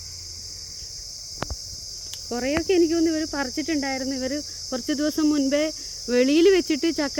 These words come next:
എല്ലാവർക്കും കൊടുത്തിട്ടുണ്ടായിരുന്നു, ഉള്ളിൽ കയറാൻ വിട്ടിട്ടില്ല. ദേ ഇവരിവിടെ മാങ്ങ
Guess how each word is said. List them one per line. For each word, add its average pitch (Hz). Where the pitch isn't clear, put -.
എല്ലാവർക്കും 262
കൊടുത്തിട്ടുണ്ടായിരുന്നു, 214
ഉള്ളിൽ 302
കയറാൻ 254
വിട്ടിട്ടില്ല. 160
ദേ 202
ഇവരിവിടെ 220
മാങ്ങ 208